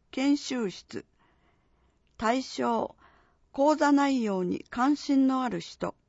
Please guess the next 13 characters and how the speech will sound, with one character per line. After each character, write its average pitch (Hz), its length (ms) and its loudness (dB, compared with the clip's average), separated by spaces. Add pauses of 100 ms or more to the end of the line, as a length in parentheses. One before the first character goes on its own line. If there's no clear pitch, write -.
(960)
定 247 280 4
員 240 380 0 (180)
三 285 380 4
十 277 280 0
人。 185 280 -2 (880)
費 311 140 2
用、 220 340 0 (240)
無 196 240 0
料。 220 380 0 (840)
申 254 240 6
し - 140 -4
込 277 140 -4
み、 262 220 0